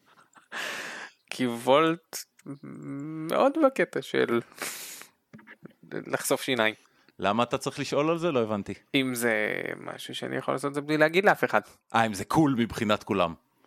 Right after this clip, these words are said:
Speaker 2: הבנתי. מ, לא, אבל אני אומר, אתה, את, אני, אני לא חושב שוולט לא צריך להגיד את זה לאף אחד, כן? זה גם לא מתאים לו, נראה לי. אבל זה, אני זורם עם זה.
Speaker 1: מעולה.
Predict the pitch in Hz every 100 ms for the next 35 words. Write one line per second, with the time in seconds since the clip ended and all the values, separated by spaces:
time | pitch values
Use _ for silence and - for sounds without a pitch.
0 | _ - 90 82 80 87 _ - 104 98
1 | - - - 120 90 85 95 98 80 90
2 | 90 87 - 87 82 85 85 104 110 -
3 | 87 - _ - 90 127 135 113 117 -
4 | - 110 92 107 95 90 - 80 78 -
5 | - 80 - 90 92 - _ _ _ _
6 | 92 95 95 104 107 - 135 87 73 -
7 | _ _ 101 85 85 78 - _ _ _
8 | _ _ - - 98 95 82 98 90 76
9 | - - - _ _ _ - 113 147 156
10 | 135 127 135 123 131 139 139 _ - -
11 | - - _ - - - - 1077 1077 -
12 | - _ - - - - - - - _
13 | _ _ 143 180 269